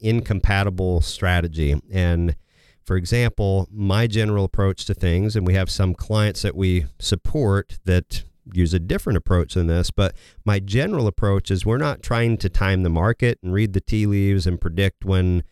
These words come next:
you know, the, the, the line's gonna go up and down.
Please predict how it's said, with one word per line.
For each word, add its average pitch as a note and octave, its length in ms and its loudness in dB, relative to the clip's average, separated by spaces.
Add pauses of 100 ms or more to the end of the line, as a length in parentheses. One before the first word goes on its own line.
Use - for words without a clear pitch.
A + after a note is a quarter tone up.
(300)
you F#2 40 -2
know, F2 160 2
the, E2+ 320 -2
the, D#2+ 360 0
the F#2 260 -4
line's G2 380 2
gonna F#2+ 120 0
go F#2 180 2
up F#2 180 0
and F2 120 -2
down. G2 460 2